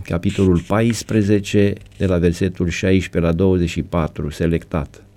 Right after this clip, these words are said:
Un om a dat o cină mare și a poftit pe mulți.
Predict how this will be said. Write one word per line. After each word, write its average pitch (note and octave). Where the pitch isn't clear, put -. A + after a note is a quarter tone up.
Un B2
om G3
a A2+
dat A2+
o G2
cină G#2
mare F2+
și F#2+
a F2+
poftit F#2+
pe F#2+
mulți. F#2